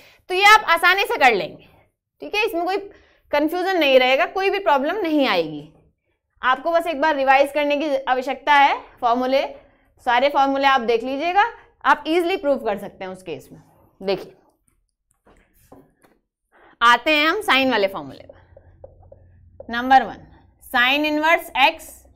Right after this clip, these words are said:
प्लस साइन इनवर्स वाई। क्या हो जाता है,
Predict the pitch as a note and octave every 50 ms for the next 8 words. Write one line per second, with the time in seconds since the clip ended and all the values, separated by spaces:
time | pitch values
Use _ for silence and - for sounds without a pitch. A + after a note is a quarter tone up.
0 | _ _ _ _ _ _ _ _ _ _ _ - _ - - - - _ _ -
1 | B3 C4+ D4+ F4+ G#4+ - - - - _ _ - - - _ _ _ _ _ -
2 | - C4 A#3+ A#3 A#3+ C4 C4 C4 B3 A3+ G#3+ A3 B3 D4 F#4 - - A#3 G#3+ F#3
3 | - - - - _ _ _ _ _ - - - _ _ _ _ _ _ _ _
4 | - C4 C4 C#4+ D4 D4 D4+ D4 C#4+ D4 D4 D4 D#4 D#4+ G4+ A4